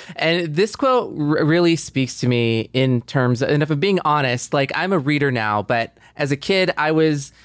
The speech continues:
uh, I lived in a world of dreams and television. So I loved Saturday morning cartoons. I loved all those cartoons after school, uh, Mask and GoBots and G I Joe and Thundercats. And, uh, just this week, uh, the week that we're recording this,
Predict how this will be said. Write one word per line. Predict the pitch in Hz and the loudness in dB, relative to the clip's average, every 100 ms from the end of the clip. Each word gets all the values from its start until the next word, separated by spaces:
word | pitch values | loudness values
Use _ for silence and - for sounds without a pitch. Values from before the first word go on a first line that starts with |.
| - - | -20 -4
uh, | 135 131 120 | 0 2 2
I | 160 | 2
lived | 202 185 160 | 2 2 2
in | |
a | 143 | 2
world | 127 135 135 | 2 2 2
of | 123 113 | 0 -2
dreams | 123 127 139 139 127 | -2 0 0 0 0
and | 113 104 | -2 -2
television. | - 123 113 95 98 90 80 | -2 -2 -2 -2 -4 -4 -4
So | - | -2
I | 113 135 147 | -2 0 0
loved | 156 131 127 117 | 2 2 2 -2
Saturday | - - 131 135 | -6 -2 0 0
morning | 135 135 131 | 0 0 0
cartoons. | 135 135 - 131 120 120 | -2 -4 -2 -2 0 0
I | 117 | 0
loved | 113 107 | 0 -2
all | 117 | -2
those | 120 131 | -2 -2
cartoons | - 127 139 123 | -2 -2 -2 -2
after | 113 - | -2 -4
school, | - - 170 160 156 - - - - | -6 0 2 2 0 -6 -20 -14 -4
uh, | 120 113 107 | 0 0 0
Mask | 139 143 139 139 127 | -2 -2 -4 -6 -6
and | 110 104 - | -2 -4 -4
GoBots | - 143 139 135 131 - - - | -2 0 2 0 0 -2 -6 -4
and | 113 110 104 98 98 98 - _ | -2 -2 -2 -4 -4 -4 -8 _
G | - 160 | -4 0
I | 156 | 0
Joe | 143 143 135 | 2 2 2
and | 110 113 | 0 0
Thundercats. | 147 139 - 139 131 - - | -2 -2 -2 -2 -2 -4 -6
And, | 117 110 107 104 - - - | -2 -2 -2 -6 -10 -20 -6
uh, | 123 131 127 | -2 0 0
just | 120 156 170 202 - | -2 0 0 0 -2
this | 143 160 - | 0 0 0
week, | 135 151 143 - | 0 0 0 -4
uh, | - 123 | -2 0
the | 117 | 0
week | 131 135 | 0 0
that | 131 | 0
we're | 127 | 0
recording | 120 131 117 | 0 0 0
this, | 110 - | -2 -4